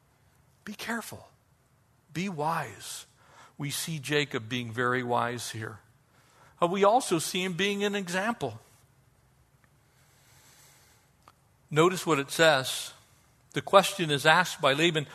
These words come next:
"What shall I give you?" And Jacob said, "You shall not give me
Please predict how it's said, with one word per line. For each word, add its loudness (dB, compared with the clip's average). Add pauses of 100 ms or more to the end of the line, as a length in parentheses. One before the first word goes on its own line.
(220)
"What 0
shall 4
I 6
give -2
you?" -4 (1080)
And -4
Jacob -2
said, 0
"You -6
shall -2
not -2
give -6
me -8